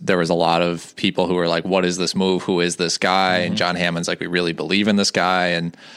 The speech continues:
Speaker 1: Jason Kidd's the person who actually went ahead and implemented Gi-, Giannis and went in every single day in practice, you know, tried to get Giannis to become a better ball handler and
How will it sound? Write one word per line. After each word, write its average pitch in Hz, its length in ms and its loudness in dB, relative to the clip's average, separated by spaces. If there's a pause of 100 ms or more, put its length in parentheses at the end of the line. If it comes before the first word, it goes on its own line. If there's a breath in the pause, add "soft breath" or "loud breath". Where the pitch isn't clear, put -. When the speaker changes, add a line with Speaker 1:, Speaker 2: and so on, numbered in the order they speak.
(280 loud breath)
Speaker 1:
Jason 107 300 2
Kidd's 101 180 2
the 92 80 2
person 95 300 2
who 90 40 2
actually 87 300 2
went 90 200 2
ahead 87 240 0
and 85 220 -2
implemented 90 680 0
Gi-, - 160 -10 (160)
Giannis 90 500 0
and 85 300 -2
went 90 360 -2
in 90 280 -4
every 92 180 0
single 90 240 0
day 85 160 0
in 85 80 -2
practice, 90 480 -2
you 85 60 -2
know, 80 160 -2
tried 80 320 -4
to - 60 -14
get 80 180 -4
Giannis 85 240 -2
to - 40 -8
become 90 220 -2
a 87 60 0
better 95 200 2
ball 101 260 2
handler 80 460 -2
and 80 240 -8